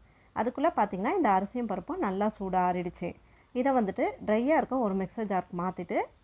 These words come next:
நல்லா கொர கொரப்பா அரைச்சு எடுக்கணுங்க. பாருங்க அரைச்சிட்டு வந்திருக்கேன். அந்த பருப்பு, அரிசி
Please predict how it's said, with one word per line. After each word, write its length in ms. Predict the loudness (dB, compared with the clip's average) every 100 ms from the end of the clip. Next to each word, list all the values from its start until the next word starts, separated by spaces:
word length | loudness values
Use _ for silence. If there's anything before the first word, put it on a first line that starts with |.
| -4
நல்லா 240 | -2 -2 0
கொர 140 | 2 2
கொரப்பா 260 | 2 0 0 -2
அரைச்சு 200 | -2 -6
எடுக்கணுங்க. 380 | -6 -6 -4 -2 -4 -6 _ _ _ _ _ _ _ _ _ _ -20 -20 -20 -20 -2
பாருங்க 240 | -2 0 0 -2
அரைச்சிட்டு 300 | -4 -6 -6
வந்திருக்கேன். 400 | -6 -4 -4 -4 -6 -6
அந்த 120 | -6 -2 0
பருப்பு, 340 | 0 -2 -2 0
அரிசி 260 | 0 -2